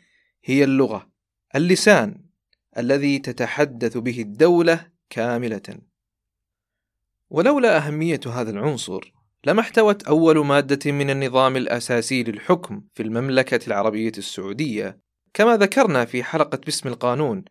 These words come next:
تحدث العربية، على أن لغة المملكة هي اللغة العربية، ولما كان اسم دولتنا يحتوي على العربية أصلًا، فهي في تعريفها مملكة، وهي عربية،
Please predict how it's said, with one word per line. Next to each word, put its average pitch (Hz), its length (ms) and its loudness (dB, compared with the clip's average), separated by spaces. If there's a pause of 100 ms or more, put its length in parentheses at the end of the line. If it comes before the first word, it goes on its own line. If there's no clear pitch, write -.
تحدث 120 420 -6
العربية، 98 680 -8 (1000)
على 170 220 4
أن 247 280 4
لغة 247 320 2
المملكة 214 720 0
هي 143 300 0
اللغة 147 440 2
العربية، 131 720 0 (480)
ولما 247 340 6
كان 208 240 4
اسم 185 280 0
دولتنا 127 640 2
يحتوي 170 520 2
على 117 180 4
العربية 131 640 0
أصلًا، 117 380 -2 (720)
فهي 165 280 4
في 170 160 -2
تعريفها 135 680 2
مملكة، 175 720 2 (540)
وهي 131 280 0
عربية، 127 720 4